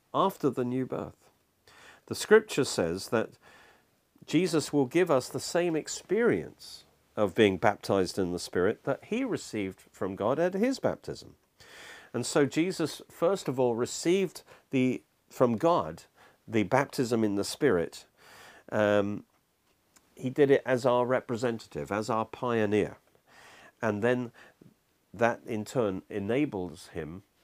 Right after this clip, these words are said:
to baptize us in the Holy Spirit. So what he receives from God, he then gives to us. Jesus' baptism in the Spirit, therefore, and this is really important, is the blueprint for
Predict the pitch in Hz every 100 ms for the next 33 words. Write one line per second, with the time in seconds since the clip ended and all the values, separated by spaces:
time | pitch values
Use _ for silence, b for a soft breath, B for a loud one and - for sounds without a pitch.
0 | - - 95 98 - 110 - 143 123 120
1 | - 220 151 - - - 98 85 78 80
2 | 67 - - 98 - _ _ _ _ B
3 | B B B B B _ - 117 107 139
4 | 196 190 165 - 139 123 - 113 113 135
5 | 92 92 - _ 120 117 107 104 98 92
6 | - 92 78 - - - _ _ _ _
7 | B B B B B - 143 196 185 -
8 | 165 147 - 139 135 127 117 113 107 -
9 | 151 113 - 82 - 78 78 110 123 -
10 | 92 - 90 101 98 104 104 98 82 85
11 | - 104 - 95 107 107 - - - -
12 | - _ _ _ B B B _ - 92